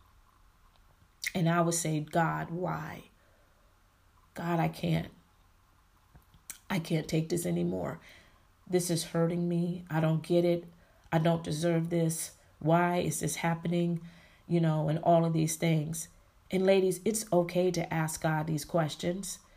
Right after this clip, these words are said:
It's okay to scream. It's okay to yell it out. It's okay. You're not, you're not being a bad person. You're not, I don't want you to think that you are, because you're not.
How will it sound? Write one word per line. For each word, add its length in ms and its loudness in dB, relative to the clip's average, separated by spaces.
It's 240 4
okay 540 2
to 120 -6
scream. 640 0
It's 220 0
okay 800 2
to 180 0
yell 360 4
it 80 2
out. 260 0
It's 260 0
okay. 720 4
You're 200 6
not, 420 4
you're 120 4
not 340 2
being 240 4
a 40 4
bad 460 6
person. 560 4
You're 120 2
not, 440 0
I 80 4
don't 200 6
want 180 2
you 120 0
to 60 0
think 340 -4
that 200 -2
you 180 -2
are, 280 -2
because 420 -2
you're 100 -6
not. 680 -4